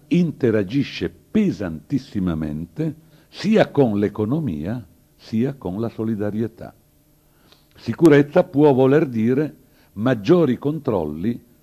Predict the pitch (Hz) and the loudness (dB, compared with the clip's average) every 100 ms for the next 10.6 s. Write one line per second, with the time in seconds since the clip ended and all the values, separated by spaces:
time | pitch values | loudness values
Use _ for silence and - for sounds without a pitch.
0 | _ 120 135 135 143 135 147 151 85 80 | _ -2 0 0 2 4 2 0 -4 -4
1 | 92 92 98 - - - 62 60 - _ | -8 -8 -10 -12 -16 -18 -16 -20 -20 _
2 | _ _ _ _ _ - - 110 120 - | _ _ _ _ _ -8 2 4 4 2
3 | 101 101 131 160 147 196 202 143 117 117 | 2 4 4 2 -2 -2 0 0 -2 -4
4 | 135 165 151 127 117 120 113 101 131 135 | -4 -2 -2 -2 -4 -6 -6 -4 -4 -4
5 | 156 165 117 104 - 120 113 - 117 143 | -2 0 0 -4 -4 -4 -4 -4 -2 0
6 | 151 - 170 - 82 78 _ 123 135 _ | -2 -4 -6 -6 -10 -10 _ -14 -14 _
7 | _ _ - 92 - 98 95 131 - 95 | _ _ -16 -8 0 0 0 -6 -8 -10
8 | 95 - 139 - - - 107 101 98 - | -10 -10 -12 -12 -16 -12 -14 -12 -16 -14
9 | 110 - 73 - 101 95 80 82 82 76 | -14 -12 -12 -12 -14 -12 -12 -12 -12 -12
10 | 71 82 _ - 58 62 | -14 -16 _ -20 -20 -20